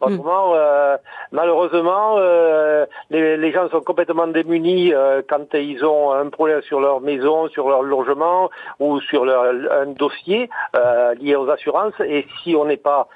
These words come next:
Speaker 2: on n'a pas, euh, un tant soit peu de savoir. Moi, j'ai vingt et une formations diplômantes que j'ai, euh, en, en vingt ans. Voilà, je me suis formé à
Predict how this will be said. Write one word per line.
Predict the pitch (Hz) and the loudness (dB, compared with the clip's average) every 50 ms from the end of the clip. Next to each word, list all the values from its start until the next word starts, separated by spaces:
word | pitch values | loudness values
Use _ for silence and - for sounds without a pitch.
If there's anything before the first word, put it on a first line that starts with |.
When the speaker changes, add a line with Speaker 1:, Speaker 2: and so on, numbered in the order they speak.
| - - - - | -16 -16 -4 -2
Speaker 2:
on | 120 131 139 | 0 0 0
n'a | 143 131 | 0 0
pas, | - 147 127 123 117 117 117 113 110 113 - 123 123 120 - - | 0 0 0 2 0 0 0 0 0 0 0 0 -2 -2 -2 -4
euh, | 131 120 123 | -2 -2 -2
un | 139 | 0
tant | - 160 156 147 | 0 0 -2 0
soit | - 160 156 | -2 -6 -4
peu | - 156 | -4 -4
de | 139 135 | -4 -2
savoir. | - - 139 143 208 240 214 | 0 0 0 0 0 0 0
Moi, | 190 175 170 - | 0 0 -2 0
j'ai | 165 156 - - - - - | -2 -6 -6 -8 -14 -18 -8
vingt | 139 147 202 202 190 - | -4 -2 -2 -2 -2 -4
et | 190 | -2
une | 196 202 190 165 | 0 0 0 0
formations | - 170 160 151 147 151 160 156 | 0 -2 -2 -2 -2 -4 -4 -6
diplômantes | 143 147 147 - 139 135 160 196 214 208 208 - | -6 -6 -2 -2 0 0 0 -2 -2 -4 -6 -6
que | - 127 | -6 -8
j'ai, | 117 131 135 123 135 | -6 -4 0 0 2
euh, | 127 135 - | 2 2 0
en, | - 131 127 127 139 139 151 | 0 0 0 0 0 0 -2
en | 151 147 | -2 -2
vingt | 151 165 160 151 - - | -2 -2 -2 -2 -2 -2
ans. | 180 196 220 240 214 | 0 0 0 0 0
Voilà, | 135 135 135 123 - - - - _ - | 0 0 0 -2 -4 -12 -20 -20 _ -6
je | 143 | -4
me | 139 135 | -4 -4
suis | - 147 | -4 -8
formé | - - 143 131 143 170 202 208 | -6 -4 -4 -2 0 0 0 0
à | 170 - 127 135 | 0 2 0 0